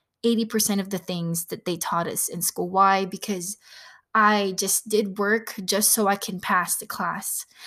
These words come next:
I didn't really study to actually learn. I just did the work because I just didn't wanna fail, because the military pays for my school, and if, if I fail it, I have to pay them back. So I was going through the motions.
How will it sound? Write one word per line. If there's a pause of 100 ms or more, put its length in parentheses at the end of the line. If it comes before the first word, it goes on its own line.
(180)
I
didn't
really
study
to
actually
learn. (300)
I
just
did
the
work
because
I
just
didn't
wanna
fail,
because
the
military
pays
for
my
school,
and
if,
if
I
fail
it,
I
have
to
pay
them
back. (1300)
So
I
was
going
through
the
motions.